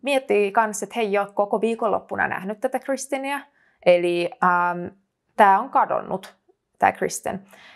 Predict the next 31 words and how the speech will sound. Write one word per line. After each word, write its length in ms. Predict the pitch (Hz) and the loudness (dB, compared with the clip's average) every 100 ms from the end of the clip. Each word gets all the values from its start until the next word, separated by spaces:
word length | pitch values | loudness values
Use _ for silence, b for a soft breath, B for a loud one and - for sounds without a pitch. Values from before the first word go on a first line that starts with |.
| - | 0
Joten 240 | 185 202 | 2 4
nämä 120 | 196 | 2
ystävät 340 | 233 254 262 220 | 0 0 0 -2
otti 220 | 185 185 | -4 -4
yhteyttä 680 | 185 - 185 170 170 - - | -6 -4 0 0 0 -2 -2
kampuksen 680 | - 214 196 - - 190 | 0 0 0 -6 -8 -6
poliisiin. 540 | - 160 - - - - | -2 -2 -2 -6 -8 -6
Eli 140 | - | 0
kampuksella 540 | 226 247 - - 196 | 0 0 -4 -2 0
on 100 | 175 | 0
niin 120 | 160 - | -2 -10
kuin 140 | - | -2
oma 180 | - 285 | 0 0
poliisi 500 | 294 311 302 302 285 | -2 -6 -6 -4 0
ja 80 | 233 | 0
sitten 300 | 196 185 - | 0 -6 -8
on 60 | - | -10
niin 180 | - | -14
kuin 240 | - - - b b b _ _ | -8 -6 -8 b b b _ _
oikea 360 | 170 160 - - | 2 2 2 -2
poliisi. 460 | - 170 170 - - | -2 -12 -10 -10 -12
<laughs> 40 | _ _ _ B B B B - 220 | _ _ _ B B B B -2 2
Niin 200 | 202 190 | 4 4
tota, 420 | 185 185 185 185 B B B - | 2 2 0 -2 B B B 0
ää, 260 | 190 185 180 | 2 4 0
nämä 160 | 190 185 | -2 -2
kampuspoliisit 1200 | 214 294 294 277 - - 170 165 170 170 165 - _ _ _ _ | 2 0 2 -2 -2 0 0 0 -2 -4 -8 -12 _ _ _ _
oli 200 | 180 170 | 4 4
vähän 240 | 160 156 160 | 4 0 -4
silleen, 360 | - 151 - | -4 0 0
että 360 | 160 - 160 | 0 0 -2